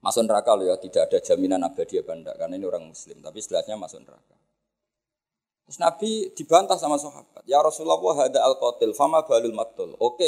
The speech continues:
kalau pembunuhnya masuk neraka kita terima. Tapi kalau yang dibunuh, dosanya apa kok sampai harus masuk neraka?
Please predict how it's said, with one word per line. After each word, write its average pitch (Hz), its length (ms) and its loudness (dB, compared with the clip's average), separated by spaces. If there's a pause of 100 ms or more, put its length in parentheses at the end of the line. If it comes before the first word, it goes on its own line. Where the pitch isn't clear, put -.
kalau 135 160 4
pembunuhnya 127 560 2
masuk 110 240 -2
neraka 117 320 2
kita 120 320 0
terima. 95 320 -10
Tapi 110 160 2
kalau 139 240 6
yang 139 80 4
dibunuh, 135 400 -6 (320)
dosanya 117 400 2
apa - 160 2
kok 82 160 2
sampai 101 160 -2
harus 95 240 2
masuk 92 240 -4 (800)
neraka? - 160 -20